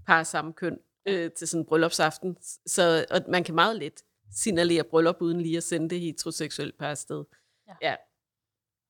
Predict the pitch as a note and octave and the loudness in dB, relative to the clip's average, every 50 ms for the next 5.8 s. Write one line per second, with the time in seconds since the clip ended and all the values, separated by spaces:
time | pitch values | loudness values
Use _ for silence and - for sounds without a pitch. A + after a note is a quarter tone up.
0 | _ _ _ _ _ _ _ _ - - _ _ _ _ _ _ _ _ _ _ | _ _ _ _ _ _ _ _ -20 -20 _ _ _ _ _ _ _ _ _ _
1 | _ _ - G#3+ G#3 G#3 G3+ F#3+ F#3 F#3 F#3 F#3 F#3 F3+ F3 F3 E3+ E3 E3 E3 | _ _ 2 4 6 8 8 8 6 6 6 4 2 2 0 0 0 -2 -2 -4
2 | D#3 D#3+ E3+ F3 - _ _ _ _ _ _ _ _ _ _ - F#3+ F#3 F3 E3+ | -6 -10 -12 -16 -20 _ _ _ _ _ _ _ _ _ _ -2 0 0 0 0
3 | - - _ _ _ _ _ _ _ _ _ _ _ _ _ _ _ _ _ _ | -2 -10 _ _ _ _ _ _ _ _ _ _ _ _ _ _ _ _ _ _
4 | _ _ _ _ _ _ _ _ _ _ _ _ _ _ _ _ _ _ _ _ | _ _ _ _ _ _ _ _ _ _ _ _ _ _ _ _ _ _ _ _
5 | _ _ _ _ _ _ _ _ _ _ _ _ _ _ - A#3 | _ _ _ _ _ _ _ _ _ _ _ _ _ _ 6 6